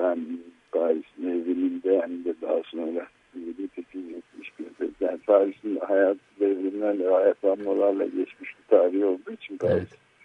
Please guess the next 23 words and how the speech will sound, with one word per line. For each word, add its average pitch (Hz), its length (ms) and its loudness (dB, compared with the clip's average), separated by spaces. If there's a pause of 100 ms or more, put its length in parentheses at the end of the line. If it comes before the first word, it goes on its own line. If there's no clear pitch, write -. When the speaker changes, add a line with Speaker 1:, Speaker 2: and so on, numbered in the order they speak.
(260)
Speaker 1:
o - 60 0
kaldırım 113 680 6
taşlarını 107 560 2
temsilen 117 760 0 (640)
şişirilmiş 113 800 2
kaldırım 104 600 4
taşları 95 460 -2 (440)
yapılıp 101 400 -2 (680)
ve 95 140 -2
plastikten 101 840 0
üzerlerinde 107 680 2
de 110 100 2
kırmızı 110 500 -6
çizgiyle 107 520 4
onlarla 117 520 4
barikat 117 420 4
yapılması 110 720 -2
falan 110 300 2
gibi 101 260 -6 (140)
sanat 110 360 0
eserlerinden 98 920 2
de 95 180 2
bahsediliyor. - 680 0